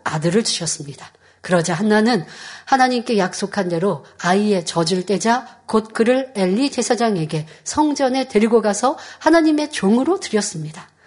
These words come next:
한나의 중심이 이러했기에 하나님께서도 그 기도에 응답해 주셨던 것이지요. 만약에 한나가 부르짖어 간절히 눈물로 호소했지만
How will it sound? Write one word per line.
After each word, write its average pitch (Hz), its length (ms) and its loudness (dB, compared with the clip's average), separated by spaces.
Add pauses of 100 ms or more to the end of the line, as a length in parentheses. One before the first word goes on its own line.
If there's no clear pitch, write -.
(320)
한나의 262 380 4
중심이 247 360 -2
이러했기에 226 880 0 (220)
하나님께서도 294 880 2
그 277 280 -2
기도에 214 440 -2
응답해 294 640 0
주셨던 294 500 -2
것이지요. 156 500 -8 (480)
만약에 262 500 2 (180)
한나가 294 600 2
부르짖어 277 500 -2
간절히 233 480 0
눈물로 254 460 2
호소했지만 269 640 0